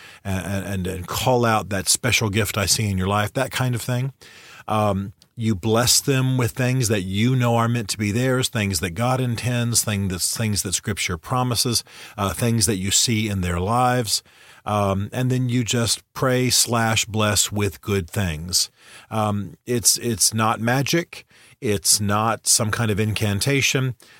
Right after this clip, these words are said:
Uh, it is a conferring of a generational connection, a generational launch, a generational intention for good. And in a Christian context, again, I wanna say, as I often say, I know many of you guys, some of you guys anyway, who listen to this podcast aren't Christians.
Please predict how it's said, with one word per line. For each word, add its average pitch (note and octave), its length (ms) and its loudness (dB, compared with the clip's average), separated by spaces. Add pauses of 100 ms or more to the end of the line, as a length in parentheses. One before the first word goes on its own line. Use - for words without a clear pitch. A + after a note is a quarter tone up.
(100)
Uh, G2+ 320 0
it A#2+ 200 0
is A2+ 240 0
a G#2 80 2
conferring C#3+ 960 0
of G#2 240 0
a G2 60 0
generational B2+ 920 0
connection, C3 840 0
a F2 140 -2
generational A2+ 960 0
launch, A#2 540 0 (360)
a G2+ 120 0
generational G#2+ 760 2
intention A2 540 -2
for F2+ 220 -4
good. B2 500 0 (320)
And G2 140 -2
in F#2+ 60 0
a F#2 60 -2
Christian C#3 440 2
context, F2+ 500 -2
again, G2+ 240 0
I G2+ 60 2
wanna G2 160 2
say, G#2 180 2
as G2 140 0
I F#2+ 60 2
often G#2+ 260 0
say, G#2 160 0
I G2 100 0
know F2+ 100 -2
many G2+ 200 0
of A2 80 0
you A2 80 2
guys, G2+ 340 0 (160)
some F#3+ 220 0
of D3 40 2
you G#2 60 0
guys F2+ 300 0
anyway, F#2 280 0
who G#2 60 0
listen G#2+ 240 -2
to F#2 60 0
this F2+ 140 -2
podcast G2 500 -2
aren't F#2 160 -6
Christians. C3 440 -2